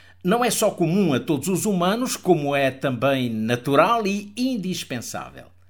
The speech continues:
Falar está ao alcance de todos, ou quase todos,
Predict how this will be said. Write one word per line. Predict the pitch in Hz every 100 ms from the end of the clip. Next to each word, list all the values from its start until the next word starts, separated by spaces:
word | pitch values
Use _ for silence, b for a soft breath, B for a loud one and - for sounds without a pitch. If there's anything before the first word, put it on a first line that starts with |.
| b b b -
Falar | 156 160 185 185 -
está | 147 - 165
ao | 147 139
alcance | 131 - 170 175 127 -
de | 127
todos, | - 120 120
ou | 101
quase | - 226 208 -
todos, | - 101 - - -